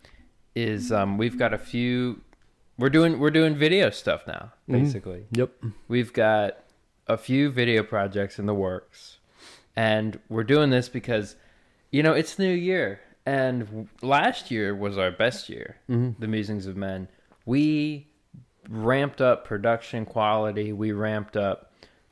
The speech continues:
Speaker 1: our scheduling, time management stuff with that.
Speaker 2: Yep.
Speaker 1: And we ramped up, like, every aspect of our business. We built a brand, really.
Speaker 2: Yeah.
Speaker 1: We, like, we built a fucking brand.
Speaker 2: Yeah, I mean, we have
Speaker 1: Yeah.
Speaker 2: a bunch of facets with it.
Speaker 1: Mm-hmm.
Speaker 2: We've, you know, really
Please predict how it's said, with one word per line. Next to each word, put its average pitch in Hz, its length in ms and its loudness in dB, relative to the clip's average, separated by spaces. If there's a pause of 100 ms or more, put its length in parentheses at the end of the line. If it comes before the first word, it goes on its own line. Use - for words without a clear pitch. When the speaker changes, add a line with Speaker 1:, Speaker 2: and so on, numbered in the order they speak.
Speaker 1:
our 92 420 0
scheduling, 110 760 0
time 110 240 -2
management 107 500 -4
stuff - 360 -2
with 101 200 -6
that. 101 460 0
Speaker 2:
Yep. 113 180 -4 (360)
Speaker 1:
And 117 180 0
we 113 140 -2
ramped 110 400 -2
up, 107 260 0
like, 92 480 -4 (680)
every 143 280 4
aspect 113 440 -2
of 101 100 -2
our 101 80 0
business. 104 480 -6
We 101 60 -2
built 127 280 0
a 117 40 -6
brand, 98 560 -2
really. 101 480 -4
Speaker 2:
Yeah. 110 220 -8 (120)
Speaker 1:
We, 117 300 -4
like, 104 200 -6
we 135 160 2
built 131 300 4
a 110 40 -2
fucking - 420 -10
brand. 110 420 -6
Speaker 2:
Yeah, 131 140 4
I 104 40 0
mean, 101 220 -4
we 107 480 -4
have 95 140 -4
Speaker 1:
Yeah. 95 80 0
Speaker 2:
a 92 60 0
bunch 90 120 -2
of 98 100 -10
facets 139 640 -4
with 127 160 -4
it. 117 260 2
Speaker 1:
Mm-hmm. 107 120 -2
Speaker 2:
We've, 104 400 -6
you 104 100 -8
know, 90 140 -8
really 101 840 -2